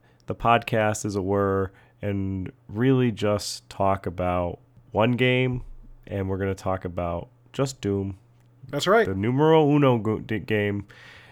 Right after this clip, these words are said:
Speaker 1: and, uh, hopefully you guys like this, uh, structure. Um, we'll probably have a few more episodes or another episodes where we'll, we'll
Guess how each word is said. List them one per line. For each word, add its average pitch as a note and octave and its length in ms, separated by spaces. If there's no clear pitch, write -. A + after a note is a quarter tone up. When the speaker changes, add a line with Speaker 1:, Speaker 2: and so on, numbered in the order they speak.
Speaker 1:
and, F2+ 680
uh, F2+ 260
hopefully A#2+ 400
you A#2 80
guys G#2 320
like G#2 360
this, - 380
uh, F#2 240
structure. F#3+ 680
Um, G2 540
we'll G#2 480
probably A2+ 800
have A2 220
a G#2+ 80
few - 240
more A2 240
episodes A2 800
or F#2+ 280
another G#2+ 340
episodes G#2+ 480
where G2 180
we'll, F#2 320
we'll F#2+ 160